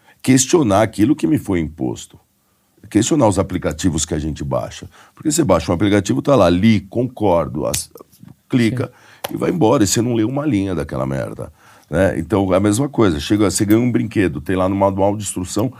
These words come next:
Speaker 1: três maneiras de você brincar com o brinquedo. Eu desmonto o brinquedo e acho outras.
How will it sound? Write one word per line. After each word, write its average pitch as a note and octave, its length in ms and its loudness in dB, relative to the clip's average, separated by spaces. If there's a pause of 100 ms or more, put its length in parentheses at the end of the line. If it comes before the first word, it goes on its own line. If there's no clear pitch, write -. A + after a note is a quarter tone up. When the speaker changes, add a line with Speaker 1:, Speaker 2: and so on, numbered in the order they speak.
(260)
Speaker 1:
três C3+ 260 4
maneiras G#2 520 -2
de D#2+ 80 -8
você D#2+ 260 -2
brincar C#2 360 -4
com - 100 -12
o - 20 -8
brinquedo. C2 420 -4
Eu D3 100 2
desmonto G2 540 -2
o F2 40 -4
brinquedo G2+ 500 -2 (200)
e F3 140 4
acho - 280 0
outras. B2+ 520 0